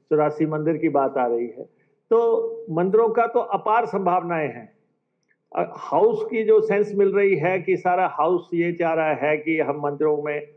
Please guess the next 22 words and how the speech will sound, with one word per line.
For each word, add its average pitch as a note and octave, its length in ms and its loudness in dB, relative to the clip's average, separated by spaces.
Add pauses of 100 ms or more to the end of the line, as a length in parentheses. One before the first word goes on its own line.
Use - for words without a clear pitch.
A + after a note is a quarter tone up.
(180)
आगे C3+ 220 2
बढ़ें, C#3 360 2 (800)
और F#3+ 460 2 (440)
जो F3+ 80 4
छोटी G#3 360 2
सी G#3 140 4
बात F3+ 340 2 (320)
और D3+ 360 -4
कई F#3+ 160 2
सदस्यों F3 440 -2
ने F3 200 -2
यहाँ D#3+ 260 0
पे D#3+ 120 0
लाई, B2+ 340 2 (400)
और F3+ 100 -2
कल G3 180 2
भी G3+ 140 4
कोई F#3 480 2
नैना D#3+ 280 -2
देवी E3+ 240 2
गए D#3+ 220 0
थे E3 260 -4